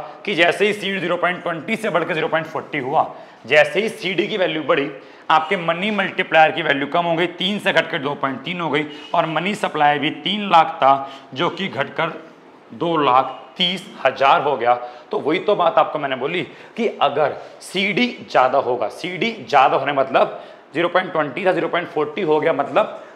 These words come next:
जनता अपने पास currency रख रही है ज़्यादा। सीडी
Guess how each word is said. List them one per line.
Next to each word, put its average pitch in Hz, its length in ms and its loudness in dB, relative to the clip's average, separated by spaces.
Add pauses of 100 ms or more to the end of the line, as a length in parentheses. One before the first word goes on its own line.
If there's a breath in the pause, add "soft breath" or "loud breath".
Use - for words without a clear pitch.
(100)
जनता 170 360 2
अपने 165 460 0
पास 170 540 0
currency 170 460 0
रख 156 180 -2
रही 156 140 2
है 190 220 0
ज़्यादा। 135 220 4
सीडी 196 520 -2